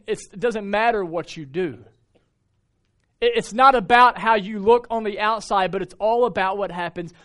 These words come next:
on the inside that matters. And this is why Jesus would go on later in his sermon, and he would say, "By the way, when you go pray,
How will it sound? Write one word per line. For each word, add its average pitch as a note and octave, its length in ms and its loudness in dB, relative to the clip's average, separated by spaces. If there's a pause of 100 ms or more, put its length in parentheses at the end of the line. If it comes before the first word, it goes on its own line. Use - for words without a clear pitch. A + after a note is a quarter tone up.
(160)
on D#3+ 360 -6 (220)
the C#3 280 -12
inside A#2 600 -18 (300)
that B2+ 140 -16
matters. - 720 -18 (2750)
And C3+ 100 -14
this F#3+ 160 -12
is G3 80 -20
why F#3 140 -10
Jesus D#3+ 400 -18
would D3 120 -20
go D3 240 -10
on D3+ 200 -12
later D3 180 -10
in C3+ 80 -14
his B2+ 140 -20
sermon, F#3 380 -14
and C3+ 80 -18
he C#3+ 80 -14
would C#3 120 -18
say, C#3+ 200 -10
"By E3 180 -8
the G3+ 80 -14
way, E3 180 -8
when D3 140 -16
you G3+ 80 -16
go A3 160 -10
pray, E3+ 640 -12